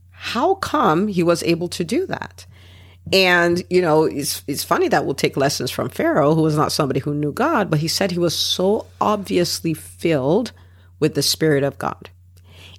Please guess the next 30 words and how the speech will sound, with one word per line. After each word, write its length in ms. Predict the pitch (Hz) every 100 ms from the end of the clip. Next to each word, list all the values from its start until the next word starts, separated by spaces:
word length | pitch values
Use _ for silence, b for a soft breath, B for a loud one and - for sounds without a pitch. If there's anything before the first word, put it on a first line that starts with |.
| -
And, 440 | 196 196 190 190
you 140 | 190
know, 280 | 196 202 226
in 240 | 247 185 165
First 300 | - 165 -
Corinthians 420 | 185 175 175 175
six 320 | - 165 -
nineteen, 460 | 160 147 - 139 131
the 80 |
Bible 260 | 139 151 160
talks 300 | 156 139 -
of 100 | 143
us 180 | 139 -
being 300 | 135 156 151
temples 540 | - - 151 - 135
of 100 | 127
the 100 | 123
Holy 220 | 131 143
Spirit. 500 | 135 - - 285 - - B B B -
And 160 | 170
so 160 | 160 170
the 100 | 160
Holy 300 | - 294 349
Spirit 360 | - - 165 -
lives 360 | 156 165 -
on 120 | 147
the 120 | 139 123
inside 420 | 135 - 214 269
of 140 | -
us. 320 | - - -